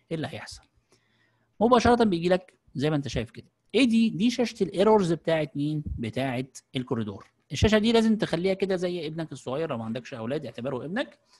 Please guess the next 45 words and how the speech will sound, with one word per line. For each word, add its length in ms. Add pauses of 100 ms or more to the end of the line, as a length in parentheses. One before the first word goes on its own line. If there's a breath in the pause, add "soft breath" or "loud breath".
(420 soft breath)
زي 140
الفيتشر 300
لاين 140
بالظبط. 400 (600 soft breath)
اللي 240
انت 180
وانت 280
شغال 480
على 240
الكوريدور 420
لازم 200
الشاشه 220
دي 100
على 140
طول 160
قدامك. 500
انا 180
ع-، 280
مبدئيا 400
انا 80
كنت 160
قلت 160
لكم 160
قبل 120
كده 160
ان 60
انا 140
دايما 200
شغال 340
على 200
شاشتين، 400
الشاشه 200
الرئيسيه 340
اللي 120
احنا 120
شغالين 200
عليها 220
وفي 160
شاشه 180
جانبيه، 480
هبقى 120
اصور 280
لكم 100
حتى 160
الوضع. 320